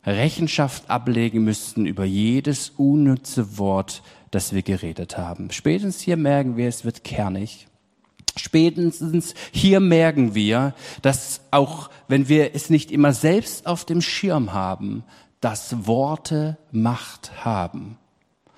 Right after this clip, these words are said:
Und dass Jesus um die Macht der Worte weiß und deshalb selbst viel über die Macht der Worte lehrt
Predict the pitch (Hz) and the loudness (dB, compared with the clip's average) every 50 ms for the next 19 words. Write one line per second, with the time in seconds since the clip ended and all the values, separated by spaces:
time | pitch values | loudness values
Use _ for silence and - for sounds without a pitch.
0 | - - - - - 120 110 110 107 - 117 113 123 143 170 180 - - 113 - | -20 -20 -8 -4 -2 0 0 0 -2 -2 0 4 4 4 4 4 0 -4 -4 -4
1 | - 107 107 101 107 101 104 110 120 135 139 - - - - - 127 117 104 101 | -4 -4 -2 -2 0 0 2 2 0 0 -4 -6 -12 -12 -6 -2 0 0 0 0
2 | 107 104 104 107 110 - - 110 92 98 95 95 101 110 143 156 - - - - | 0 0 0 0 -2 -4 -6 -4 -2 0 0 0 0 -2 -4 -6 -8 -12 -16 -18
3 | - - - 117 104 - 117 104 90 92 - - 117 117 135 180 - - - - | -8 -2 -2 0 0 2 2 0 0 0 0 2 2 2 2 0 -4 -6 -10 -14
4 | - - - - 170 180 190 202 190 170 139 143 135 127 127 127 131 135 - - | -12 -12 -4 0 0 2 2 2 0 0 -2 0 2 4 4 4 4 2 0 -4
5 | - - 131 120 107 117 113 117 127 - - 110 104 107 107 117 127 135 - | -4 -2 -2 0 0 0 0 0 0 0 -2 0 0 2 2 2 0 0 -2